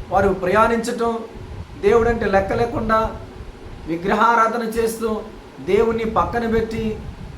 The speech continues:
ఎంతో ఘోరాతి ఘోరంగా ప్రవర్తిస్తున్నారంట. జనవరి మూడు, రెండు వేల ఇరవై ఐదున ఒక సిస్టర్ ప్రవచనం ప్రవచించింది.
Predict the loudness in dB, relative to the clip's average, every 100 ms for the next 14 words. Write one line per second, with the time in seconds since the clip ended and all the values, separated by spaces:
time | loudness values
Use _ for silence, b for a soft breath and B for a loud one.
0 | -16 -14 -14 -16 -14 -14 -12 -14 -14 -16
1 | -16 -14 -6 -4 4 6 6 2 2 2
2 | 0 2 4 4 2 0 0 0 0 0
3 | -6 -6 -4 -2 -4 -6 -12 -14 -20 -20
4 | -20 -20 -20 -20 -20 -20 -18 -14 -12 -2
5 | 2 2 2 2 2 2 2 2 0 0
6 | 0 2 2 2 0 0 2 2 2 2
7 | 0 -2 -10 -14 -14 -18 -18 -20 -14 -2
8 | 0 4 2 2 -4 2 0 2 0 0
9 | 0 -4 -4 0 0 -2 -4 -6 -6 -8
10 | -10